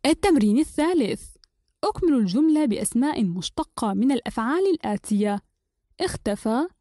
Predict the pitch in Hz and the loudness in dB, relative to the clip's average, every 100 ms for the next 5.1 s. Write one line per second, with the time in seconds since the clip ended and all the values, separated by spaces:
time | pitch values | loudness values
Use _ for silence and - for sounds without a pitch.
0 | _ _ - 320 359 - 214 220 208 220 | _ _ -4 -2 0 -2 -4 -2 -2 0
1 | 302 370 _ _ _ _ 233 196 - 370 | -2 -6 _ _ _ _ -2 -2 -2 -6
2 | - 220 - - _ _ _ _ _ _ | -2 -4 -4 -12 _ _ _ _ _ _
3 | _ - 269 359 302 190 240 320 359 _ | _ -2 0 4 2 2 2 0 -2 _
4 | - 330 285 247 226 - - - 226 247 | -8 -2 2 2 2 -2 -6 -2 0 0